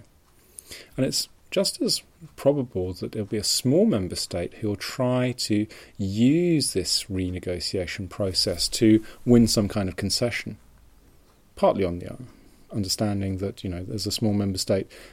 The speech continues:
they don't get many opportunities to throw themselves about, and if one of the big boys are doing it, then why shouldn't they? Now, that's a different kind of argument, but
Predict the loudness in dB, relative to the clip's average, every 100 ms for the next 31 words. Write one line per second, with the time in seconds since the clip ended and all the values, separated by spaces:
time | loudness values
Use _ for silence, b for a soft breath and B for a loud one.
0 | B 0 0 0 -4 -4 -8 -10 -18 -6
1 | -4 -4 -6 -4 2 2 2 -2 -4 -4
2 | -2 -2 -2 -2 -2 -2 -2 2 2 0
3 | -8 B B B _ -4 -2 0 -2 -4
4 | -6 -6 -6 -6 0 0 2 2 2 2
5 | -2 -4 -8 -6 -6 -4 -4 -4 -6 -8
6 | -6 -6 -4 -6 -8 -10 -10 -8 -8 -10
7 | -16 _ _ _ _ _ _ _ _ _
8 | B B B B B -8 -8 -10 -18 -16
9 | -14 -8 -6 -6 -6 -6 -6 -10 -6 0
10 | 6 6 6 0 -4 0 0